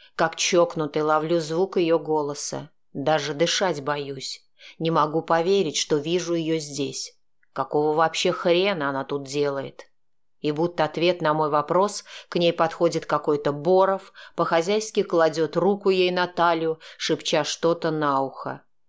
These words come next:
Она же, прикусив губку, едва сдерживает улыбку. Меня же начинает захлестывать волной гнева, а когда Чайка вновь засмеялась и что-то прошептала ему в ответ, дразняще улыбнувшись и заговорщически подмигнув,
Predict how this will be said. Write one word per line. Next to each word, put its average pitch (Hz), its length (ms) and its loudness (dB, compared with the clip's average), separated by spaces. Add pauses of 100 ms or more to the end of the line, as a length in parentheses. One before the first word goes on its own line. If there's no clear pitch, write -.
(160)
Она 156 300 2
же, 156 120 -4
прикусив 151 640 -2
губку, 147 600 -4 (200)
едва 175 340 2
сдерживает 156 680 0
улыбку. 143 760 -6 (400)
Меня 156 300 0
же 156 120 0
начинает 156 440 0
захлестывать 160 720 0
волной 160 360 2
гнева, 160 640 -2 (360)
а 156 100 0
когда 156 340 0
Чайка 180 460 2
вновь 170 320 0
засмеялась 156 840 0 (200)
и - 80 -2
что-то 170 320 2
прошептала 156 640 2
ему 156 200 0
в 151 80 0
ответ, 151 500 -2 (220)
дразняще 170 640 2
улыбнувшись 165 800 0 (200)
и 175 80 2
заговорщически 175 1040 2
подмигнув, 180 880 0